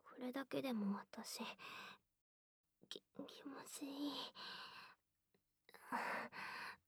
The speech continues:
おちんぽの出っ張ってる部分が、おっぱいの中で。動いてみるね。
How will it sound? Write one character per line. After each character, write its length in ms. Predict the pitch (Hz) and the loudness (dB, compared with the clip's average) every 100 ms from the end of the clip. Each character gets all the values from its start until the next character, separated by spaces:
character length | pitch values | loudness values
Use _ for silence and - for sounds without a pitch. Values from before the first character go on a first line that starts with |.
| _ _ | _ _
お 120 | 254 | 0
ち 220 | 240 - 277 | 0 0 -2
ん 80 | |
ぽ 160 | - 233 | 2 2
の 200 | 214 - - _ _ _ | 4 0 -6 _ _ _
出 100 | 254 | -4
っ 20 | - | 0
張 100 | 294 | 0
っ 40 | 294 | 2
て 200 | - 247 | 4 4
る 140 | 240 | 2
部 100 | 254 | -2
分 320 | 247 247 233 220 | 0 2 2 0
が、 100 | - - - - - - - - - | 0 2 2 -2 -4 -4 -6 -8 -4
お 60 | |
っ 40 | 302 - | -4 0
ぱ 140 | 294 | 2
い 80 | 262 | 4
の 120 | 240 | 2
中 320 | 240 247 - - | 2 -2 -8 -12
で。 120 | - _ _ _ _ _ - - - - - - - - - - - - - - - - - - - - - - - - - - - _ - 339 370 508 - - - - - - - _ - - - - - - - 143 302 294 | -14 _ _ _ _ _ -12 2 2 4 2 0 -4 -10 -8 -8 -8 -10 -14 -16 -18 -18 -10 -6 -4 -2 -4 -6 -6 -4 -4 -4 -10 _ -2 0 2 0 0 -2 -2 -2 -4 -6 -12 _ -10 -8 -6 -6 -8 -8 2 6 6 4
動 120 | 320 | 4
い 80 | 330 | 4
て 180 | - 254 | 4 2
み 200 | 247 247 | 2 0
る 120 | 240 | 0
ね。 120 | 233 | -2